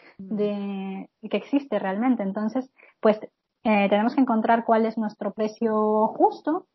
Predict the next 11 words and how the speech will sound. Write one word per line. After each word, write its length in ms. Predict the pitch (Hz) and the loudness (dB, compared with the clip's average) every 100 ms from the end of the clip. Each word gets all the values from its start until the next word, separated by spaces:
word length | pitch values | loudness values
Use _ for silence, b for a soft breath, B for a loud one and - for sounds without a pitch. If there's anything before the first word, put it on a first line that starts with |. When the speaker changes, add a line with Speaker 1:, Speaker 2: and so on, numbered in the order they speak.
| _ | _
Speaker 2:
el 140 | 226 208 | -6 -4
que, 140 | 202 - | -4 -4
el 140 | 208 | -4
que 80 | 196 | -4
puede 640 | 196 220 220 226 226 226 226 | -2 0 2 4 4 2 2
pagar 560 | 220 214 233 226 214 - | 2 4 4 4 0 -6
un, 400 | 214 208 208 - | -2 0 0 0
un 240 | 208 214 | 2 2
poco, 380 | 214 233 - 202 | 4 2 4 2
mm, 1080 | 185 175 160 185 185 180 - 202 190 190 | 2 0 0 0 0 -2 0 2 2 2
mm, 60 | 190 | 0